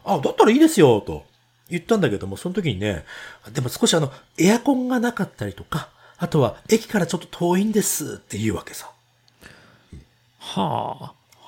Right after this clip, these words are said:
Speaker 1: は、だから、なんか、
Speaker 2: So you were like, "Okay, no problem."
Speaker 1: Hmm.
Speaker 2: But they're like, "Yeah, but, uh, you know, no air conditioning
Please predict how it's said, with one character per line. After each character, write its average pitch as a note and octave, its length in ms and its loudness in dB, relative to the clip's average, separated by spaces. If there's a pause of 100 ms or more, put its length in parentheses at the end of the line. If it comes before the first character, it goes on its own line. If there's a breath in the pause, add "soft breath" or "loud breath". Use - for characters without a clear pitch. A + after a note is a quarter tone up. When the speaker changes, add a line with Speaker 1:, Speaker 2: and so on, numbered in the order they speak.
Speaker 1:
は、 - 40 -16 (100)
だ E3 100 0
か E3 100 -2
ら、 G2 140 -2 (260)
な G3+ 60 0
ん G3 40 -2
か、 - 140 -2 (300)
Speaker 2:
So - 120 2
you C#3 160 8
were D3 160 6
like, D3 280 4
"Okay, A#3 380 4
no B3+ 160 6
problem." F#3 480 4
Speaker 1:
Hmm. - 20 6
Speaker 2:
But - 140 6
they're D3 160 6
like, D3 220 2
"Yeah, A3 120 2
but, F#3+ 200 0
uh, F#3+ 120 -6
you F#3 200 0
know, E3 160 2 (240 loud breath)
no F3 340 6
air E3+ 180 4
conditioning D#3+ 880 2